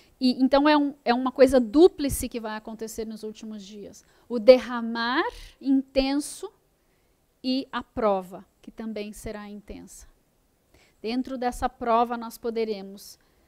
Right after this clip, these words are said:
nos movermos com o que Deus vai nos dar, ou nós podemos,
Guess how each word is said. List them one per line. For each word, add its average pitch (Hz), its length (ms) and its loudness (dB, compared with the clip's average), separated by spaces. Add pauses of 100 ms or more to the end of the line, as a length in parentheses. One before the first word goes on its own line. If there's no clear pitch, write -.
(2500)
nos 269 340 8
movermos 277 1080 6
com 262 320 -8
o 247 60 -8
que 247 140 -14
Deus 226 420 -2
vai 226 260 -6
nos 220 280 -12
dar, 226 360 -4 (1500)
ou 254 240 6
nós 277 300 0
podemos, 247 1040 -2